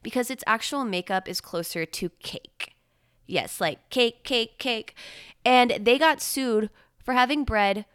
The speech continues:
with ingredients that had the same ingredients as a yoga mat.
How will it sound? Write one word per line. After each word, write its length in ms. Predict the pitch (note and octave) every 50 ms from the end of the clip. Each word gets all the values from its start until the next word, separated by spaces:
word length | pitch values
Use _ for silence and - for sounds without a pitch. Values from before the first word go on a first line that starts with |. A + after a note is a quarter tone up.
| _ _ _ _ _
with 140 | - E4 F4
ingredients 500 | F#4 D#4+ C4+ C4 C4 B3+ C4 B3+ - -
that 100 | B3 A3
had 220 | A3+ A3 G#3 F#3+
the 80 | A3 A#3
same 640 | - - - A#3+ A3+ A3 A3+ A3+ A3+ G#3+ A3 A#3+ -
ingredients 560 | A3 G#3+ G3+ G3 G3+ G3 G3 G3 F#3+ F#3+ -
as 200 | - F#3 F#3+ -
a 40 | G3+
yoga 380 | F#3+ F#3 F3 F3+ E3 E3 - D#3+
mat. 440 | - - - - - _ _ -